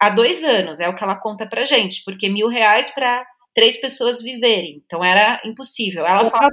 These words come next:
Speaker 2: tudo, né? É pra casa, é pra comida, é pra tudo, tudo.
Speaker 1: Exatamente, pra ver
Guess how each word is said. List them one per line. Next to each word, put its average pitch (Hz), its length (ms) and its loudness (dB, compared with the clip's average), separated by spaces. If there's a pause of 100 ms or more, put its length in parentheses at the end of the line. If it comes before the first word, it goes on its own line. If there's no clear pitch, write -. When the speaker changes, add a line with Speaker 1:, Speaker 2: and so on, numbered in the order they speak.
Speaker 2:
tudo, 247 320 2
né? 214 240 2
É 208 40 0
pra 202 200 -2
casa, 233 680 2
é 214 80 2
pra 208 140 0
comida, 214 760 0
é 208 80 2
pra 208 320 -2
tudo, 285 320 -4 (140)
tudo. 262 220 -4 (540)
Speaker 1:
Exatamente, 202 680 2
pra 247 140 0
ver 277 260 4